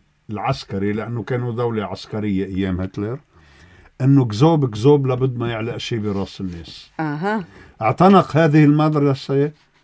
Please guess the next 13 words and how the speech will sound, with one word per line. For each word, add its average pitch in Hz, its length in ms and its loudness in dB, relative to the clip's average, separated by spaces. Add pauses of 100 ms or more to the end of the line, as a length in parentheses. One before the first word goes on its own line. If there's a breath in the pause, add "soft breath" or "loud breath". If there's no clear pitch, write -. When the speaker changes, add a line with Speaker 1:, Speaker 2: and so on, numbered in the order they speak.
(440)
Speaker 1:
مؤسس 151 600 -2
مدرستهم 113 720 -6 (280)
اللي 104 140 -4
هو 117 180 0
العماد 107 380 -4
ميشيل 101 340 -6
عون، 113 200 -6
من 156 120 -2
اليوم 170 240 4
اللي 135 160 2
وصل 120 260 -2
لرئاسة 101 520 -4
الحكومة، 98 560 -10